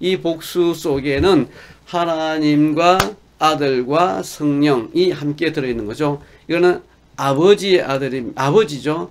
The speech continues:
이것은 성령이죠. 이 레메션 이제, 아, 원래는 지팡이라는 의미입니다. 이 지팡이는 우리를 가리키고 안내하고 인도하고 또, 어, 권위를 가지고 가리키시는 예수님을 나타날 때도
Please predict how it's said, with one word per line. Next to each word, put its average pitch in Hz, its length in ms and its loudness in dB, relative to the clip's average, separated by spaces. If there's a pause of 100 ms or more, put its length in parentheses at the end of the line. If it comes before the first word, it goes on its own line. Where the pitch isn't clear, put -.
(160)
이것은 170 420 -2
성령이죠. 151 800 0 (280)
이 - 40 -6
레메션 160 1080 0
이제, 160 420 -2 (480)
아, 131 100 -4
원래는 196 600 4
지팡이라는 170 880 0
의미입니다. 123 460 -4
이 170 120 -6
지팡이는 185 960 -2 (200)
우리를 170 540 2
가리키고 143 640 -4
안내하고 156 520 0
인도하고 139 840 0 (380)
또, 143 480 2 (360)
어, 131 340 0
권위를 196 500 6
가지고 160 540 -2
가리키시는 139 920 -2 (300)
예수님을 156 640 -2 (320)
나타날 135 400 -6
때도 151 400 -4